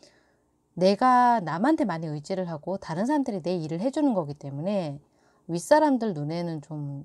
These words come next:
예쁘게 보이지 않을 수 있겠죠. 그래서 잘 좀 마무리를 하셨으면 좋겠고, 그냥 딱 내 일만 하고 집에 가지 마시고 뭔가 내가 안 한 게 있는지 일을 좀 찾아서 하시는 흐름이 좀 필요할 것 같아요.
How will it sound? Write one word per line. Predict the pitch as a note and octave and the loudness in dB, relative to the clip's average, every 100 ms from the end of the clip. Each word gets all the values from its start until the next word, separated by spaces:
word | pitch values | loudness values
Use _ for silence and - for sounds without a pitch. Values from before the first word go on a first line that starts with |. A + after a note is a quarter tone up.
| G3 | -10
예쁘게 | E3 - A3+ | -10 -6 -6
보이지 | - E3 F3 | -4 -6 -6
않을 | C#3+ E3 | -6 -8
수 | G#3+ | -8
있겠죠. | F#3+ E3+ - D3 D3 E3 D3 D3 | -8 -10 -8 -8 -6 -4 -6 -8
그래서 | - - | -14 -16
잘 | D3 D3+ D#3 D3 D3+ D3 - - _ | -12 -8 -8 -6 -8 -12 -20 -20 _
좀 | D#3+ D3 | -8 -4
마무리를 | E3+ F#3+ F3+ G3 | -2 0 0 -2
하셨으면 | C4 B3+ A3 | -2 -2 -2
좋겠고, | - - - G#3+ E3+ D3 _ _ _ _ _ _ - - _ - _ _ _ _ _ - | -4 -20 -2 2 2 -2 _ _ _ _ _ _ -10 -10 _ -20 _ _ _ _ _ -2
그냥 | G3 G3 | 0 2
딱 | - G3+ | 0 0
내 | F3+ | 4
일만 | A3 C4+ B3+ | 6 6 4
하고 | A3+ G3 F3 | 2 0 -4
집에 | - F#3+ | -2 0
가지 | F#3 F3 | 0 -2
마시고 | D3+ C#3 - D3+ A3 F#3 | -6 -8 -12 -8 -4 -2
뭔가 | D3+ E3 E3 D#3 | -2 -4 -4 -4
내가 | D#3+ D#3 C#3 | -6 -8 -4
안 | F3 | -2
한 | B3+ | 0
게 | B3 | 0
있는지 | D3 D3+ D3 - | -4 -4 -6 -10
일을 | - F3+ G#3 | -8 -2 -2
좀 | G3 F3 | -2 -6
찾아서 | D#4 E4+ E4+ B3 | 0 0 2 2
하시는 | A3 A#3+ B3+ G3+ | 2 0 -2 -2
흐름이 | A3 C4 G#3 | 0 0 -2
좀 | E3+ | -4
필요할 | C4 D4 - | 0 0 0
것 | D3 | -6
같아요. | C#3+ - | -10 -16